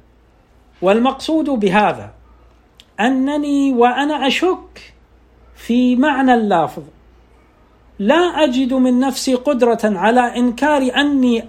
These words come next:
أفهم من هذا اللفظ هذا المعنى، فأنا بصدد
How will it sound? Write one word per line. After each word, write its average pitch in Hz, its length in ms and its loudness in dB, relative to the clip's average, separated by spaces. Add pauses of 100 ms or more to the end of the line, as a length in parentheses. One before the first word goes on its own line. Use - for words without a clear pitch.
أفهم 226 600 0
من 214 200 0
هذا 320 400 2
اللفظ 320 440 0
هذا 151 180 0
المعنى، 113 720 -8 (3000)
فأنا 285 480 2
بصدد 311 640 0